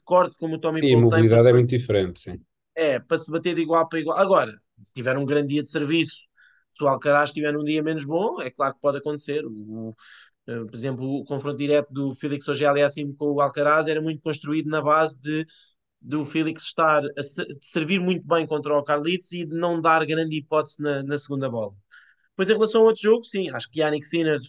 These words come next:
Speaker 1: muito favorito frente ao Emil Ruusuvuori, que está a fazer um grande torneio, que bateu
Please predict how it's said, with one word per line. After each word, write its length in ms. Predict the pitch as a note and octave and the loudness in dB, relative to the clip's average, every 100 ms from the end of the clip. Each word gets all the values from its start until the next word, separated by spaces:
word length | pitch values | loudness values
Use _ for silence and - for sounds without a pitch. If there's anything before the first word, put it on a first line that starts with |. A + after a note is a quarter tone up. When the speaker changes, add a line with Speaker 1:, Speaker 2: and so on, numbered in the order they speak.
| - | -8
Speaker 1:
muito 200 | E3 E3 | -6 -4
favorito 380 | F3 D#3+ G3+ G#3 | -4 -2 -2 -2
frente 220 | F#3 E3 | -4 0
ao 80 | E3 | 0
Emil 160 | E3 E3 | 2 0
Ruusuvuori, 640 | E3 E3 D#3 F3 G3+ A3 - - _ _ _ _ | 0 0 2 4 4 2 -6 -20 _ _ _ _
que 60 | G3+ | -6
está 220 | - F3+ | 2 2
a 40 | |
fazer 200 | D#3+ D#3+ | 2 -2
um 80 | E3 | 0
grande 260 | D#3 D#3 D3+ | 2 0 -2
torneio, 560 | D#3 D3 D3+ F#3 G#3 G#3 | -4 0 2 2 0 -6
que 100 | F#3+ | -2
bateu 640 | G3 G3 A3+ B3 D3 | -2 2 2 2 2